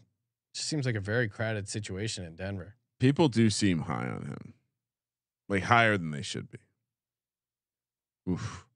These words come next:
Speaker 2: The talent <clears throat> at the running back position really falls off at this point.
Speaker 1: What do you mean? I got,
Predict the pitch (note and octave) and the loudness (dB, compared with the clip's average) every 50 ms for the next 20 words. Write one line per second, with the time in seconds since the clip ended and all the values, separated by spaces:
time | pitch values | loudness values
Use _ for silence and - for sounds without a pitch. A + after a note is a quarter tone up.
0 | _ _ _ _ _ _ _ - G#2 G2+ - B2+ C#3 C#3+ D#3 D#3 D3+ C#3+ - _ | _ _ _ _ _ _ _ -4 -2 2 4 6 6 8 8 6 4 4 2 _
1 | _ - C#3+ D#3+ D3+ C#3 C3 A2 - G#2+ G2+ G#2 G#2+ A2 A2+ A2+ G2+ F#2+ F#2 F#2 | _ 4 6 6 8 6 6 4 4 4 6 6 6 8 8 6 6 4 4 2
2 | F#2 - - F2 E2 F2+ E2 - F2 E2 D#2+ F2 G2 G2 G2 F#2+ F2 - - F2+ | 2 0 -2 -2 0 0 -2 -2 -2 -2 2 4 4 6 6 4 2 0 -2 -2
3 | F2 E2+ D#2 - - C#2+ C#2+ - - - - - - - - _ - - - _ | 0 0 -2 -4 -4 -6 -6 -8 -10 -14 -18 -18 -18 -18 -18 _ -20 -20 -20 _
4 | _ _ _ _ _ _ _ _ _ _ _ _ - - - _ _ _ _ _ | _ _ _ _ _ _ _ _ _ _ _ _ -20 -20 -20 _ _ _ _ _
5 | _ _ _ _ _ _ _ _ _ _ _ _ _ - F4 C4+ F#3+ F3 F#3 A3 | _ _ _ _ _ _ _ _ _ _ _ _ _ 2 4 6 6 6 8 6
6 | C4 F3+ G2 D#2 G2+ C#3+ F3 G#3+ G3 D#3 B2 | 6 6 4 0 0 2 4 6 6 4 2